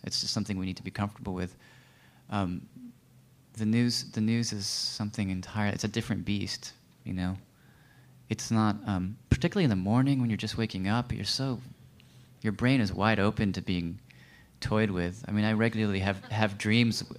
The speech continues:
that our morning announcer is, like, in my dreams as a character with me doing stuff, because he's, he's the first voice I wake up to, literally. I wouldn't want him to be then,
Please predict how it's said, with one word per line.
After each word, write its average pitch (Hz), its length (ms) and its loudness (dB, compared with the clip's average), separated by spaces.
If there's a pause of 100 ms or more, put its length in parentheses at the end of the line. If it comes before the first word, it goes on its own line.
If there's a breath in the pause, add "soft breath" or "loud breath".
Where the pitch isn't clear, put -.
(160)
that 95 160 -4
our 92 100 0
morning 104 340 2
announcer 95 520 0
is, 92 120 -6
like, 92 280 -4
in 101 160 0
my 95 100 2
dreams 95 380 0
as 85 100 -8
a - 60 -8
character 98 360 -2
with 90 160 -6
me 90 220 -6 (400 loud breath)
doing 110 240 4
stuff, 85 320 -4
because - 240 -6
he's, 117 240 -2 (140)
he's 123 160 0
the 123 80 0
first - 360 2
voice 110 280 2
I 104 80 0
wake 104 240 -2
up 135 160 -8
to, - 180 -10
literally. 110 380 -4 (680 loud breath)
I 101 60 -8
wouldn't 120 240 2
want 92 220 2
him 95 180 -2
to 90 80 -4
be 87 200 -4
then, 85 380 -4